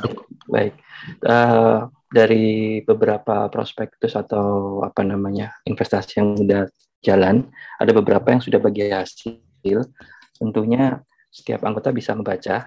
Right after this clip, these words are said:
track record-nya di menu investasi, nanti bisa dibaca masing-masing, ada hasilnya,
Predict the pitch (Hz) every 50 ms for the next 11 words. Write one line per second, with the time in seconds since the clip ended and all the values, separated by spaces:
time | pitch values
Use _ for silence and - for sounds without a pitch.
0 | _ - 104 95 - - 104 - - 98 - - 104 101 110 110 104 98 98 98
1 | 98 101 - 92 - 104 95 - 101 95 - - 110 110 101 101 - 80 80 87
2 | - 101 95 - 104 95 98 98 - - 92 - 101 101 101 - - 101 98 98
3 | - - - 113 104 101 101 98 98 95 95 98 - - 104 95 98 101 95 107
4 | 135